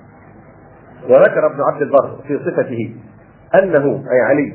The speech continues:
رضي الله عنه، من شدة بأسه وشجاعته كان إذا أمسك بذراع رجل لم يستطع أن يتنفس. كان علي إذا أمسك بيده بذراع رجل يتوقف الرجل عن التنفس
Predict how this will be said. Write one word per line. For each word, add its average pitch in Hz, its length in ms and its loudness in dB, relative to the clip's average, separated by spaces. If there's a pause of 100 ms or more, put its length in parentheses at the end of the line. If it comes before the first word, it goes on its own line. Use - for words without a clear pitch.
رضي 123 200 2
الله 123 240 2
عنه، 107 220 -4 (100)
من 117 180 -8
شدة 156 280 0
بأسه 135 680 0 (500)
وشجاعته 147 840 2 (800)
كان 170 180 4
إذا 123 540 0
أمسك 120 680 -2
بذراع 127 480 2
رجل 202 460 0 (200)
لم 165 100 2
يستطع 143 520 -2
أن 139 80 -2
يتنفس. 113 500 -2 (680)
كان 135 140 6
علي 131 340 0
إذا 123 200 2
أمسك 139 260 -2 (440)
بيده 113 640 0
بذراع 120 340 4 (100)
رجل 202 280 -2 (280)
يتوقف 151 400 4
الرجل 143 240 0
عن 127 140 2
التنفس 117 440 -2